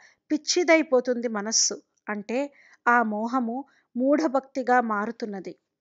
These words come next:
మదము అంటే గర్వము. దానిని భగవంతుని వైపు పోనివ్వు. నాకు భగవంతుని అండ ఉన్నది, నన్నెవ్వరూ ఏమీ చేయలేరు, నాకేమీ భయము లేదు, భగవంతుడు నన్నెందుకు వదిలిపెడతాడు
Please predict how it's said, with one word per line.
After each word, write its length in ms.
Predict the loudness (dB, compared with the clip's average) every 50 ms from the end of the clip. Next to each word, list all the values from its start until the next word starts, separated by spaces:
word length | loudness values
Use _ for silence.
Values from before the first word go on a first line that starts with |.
| _ _ _ _ _ _ _ _ _ _ _ _ _ -4 0
మదము 600 | 2 2 4 6 6 6 6 6 6 6 6 6
అంటే 540 | 6 4 2 0 0 2 2 0 0 -4 _ _ _ _ _ -4 -2 0
గర్వము. 520 | 0 0 0 0 -2 -2 -2 -4 -10 -12 _ _ _ _ _ _ _ _ _ _ _ _ -6
దానిని 460 | 2 6 8 8 8 6 4 0 0
భగవంతుని 680 | 0 -2 -2 -4 -2 0 0 0 0 0 -2 -2 0 2
వైపు 300 | 2 2 0 0 -4 -12
పోనివ్వు. 680 | -8 -4 -4 -4 -2 -4 -6 -8 -8 -10 -12 -12 -12 _ _ _ _ _ _ _ _ -2
నాకు 300 | 4 6 6 6 6 4
భగవంతుని 760 | -2 0 0 -2 0 2 2 2 2 0 0 0 2 2 2
అండ 320 | 0 0 -2 0 2 2 2
ఉన్నది, 500 | 2 2 0 -2 -2 -4 -6 -6 -10 _ _ _ _ _ _ _ _ _ -6
నన్నెవ్వరూ 680 | -4 -2 -2 -2 -4 -4 -6 -4 0 0 2 2 2
ఏమీ 400 | 2 2 0 0 0 0 -2 -2 -2 -2 -2
చేయలేరు, 580 | 0 0 2 2 2 0 0 -2 -2 -6 -12 -14 _ _ _ _ _ _ _ _ _ 2
నాకేమీ 540 | 6 6 6 6 4 2 0 2 4 2 2
భయము 400 | 2 0 0 0 0 2 0 0
లేదు, 420 | 0 0 0 -2 -2 -4 -8 -10 _ _ _ _ _ _ _ -8
భగవంతుడు 640 | -4 -2 0 2 4 4 4 2 2 0 0 0 0
నన్నెందుకు 640 | -2 -2 -2 -2 -4 -6 -6 -6 -4 -6 -4 0 2
వదిలిపెడతాడు 880 | 0 2 2 0 -2 0 -2 -2 -2 2 2 2 2 2 0 -4 -4